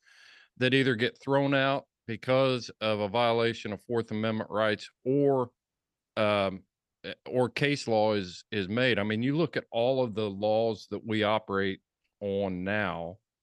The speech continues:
that are products of court decisions. You got Terry versus Ohio, Scott versus, you know, I mean, just on and on and on. Even, even deadly force,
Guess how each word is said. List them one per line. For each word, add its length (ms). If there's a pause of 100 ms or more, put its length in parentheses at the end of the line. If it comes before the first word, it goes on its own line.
(880)
that 160
are 100
products 760 (160)
of 440 (500)
court 360
decisions. 640
You 60
got 180 (360)
Terry 320
versus 500
Ohio, 580
Scott 560
versus, 640 (420)
you 120
know, 220 (380)
I 60
mean, 180
just 300
on 260
and 120
on 180
and 120
on. 320
Even, 480 (440)
even 360
deadly 440
force, 720